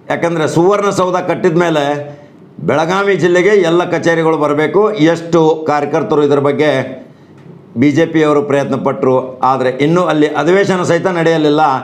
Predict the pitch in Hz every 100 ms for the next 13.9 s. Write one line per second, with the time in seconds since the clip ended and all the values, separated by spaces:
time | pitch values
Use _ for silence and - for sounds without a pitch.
0 | - - - - 147 143 147 151 160 175
1 | 170 170 160 143 165 165 165 160 156 151
2 | 151 151 143 160 175 170 170 160 156 151
3 | 156 160 139 123 - - - 117 143 165
4 | 165 170 156 156 151 143 135 147 180 208
5 | 190 196 175 185 185 165 165 151 156 151
6 | 151 170 196 196 - - 196 143 156 160
7 | 196 190 180 - 175 208 185 180 185 156
8 | 151 - - - - 82 98 156 190 202
9 | 214 220 214 202 190 180 170 165 139 156
10 | 151 156 131 113 82 - - - - -
11 | - - 135 156 165 160 160 147 139 -
12 | - - - 87 135 147 135 104 - -
13 | - - - - - 123 170 165